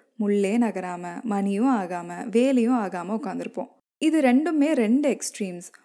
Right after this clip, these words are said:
ஒண்ணு நிறைய வேலை செய்யறது, இன்னொன்னு வேலையே செய்ய முடியாம இருக்கிறது.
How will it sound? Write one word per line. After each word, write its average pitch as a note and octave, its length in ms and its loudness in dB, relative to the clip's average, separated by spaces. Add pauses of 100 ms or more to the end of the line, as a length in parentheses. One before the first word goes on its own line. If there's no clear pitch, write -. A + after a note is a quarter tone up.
(240)
ஒண்ணு D#4 320 4
நிறைய A3+ 380 2
வேலை G#3+ 240 2
செய்யறது, F#3+ 580 -2
இன்னொன்னு D4 460 2
வேலையே A3 460 2
செய்ய A3 260 0
முடியாம F#3+ 340 -4
இருக்கிறது. F3+ 520 -8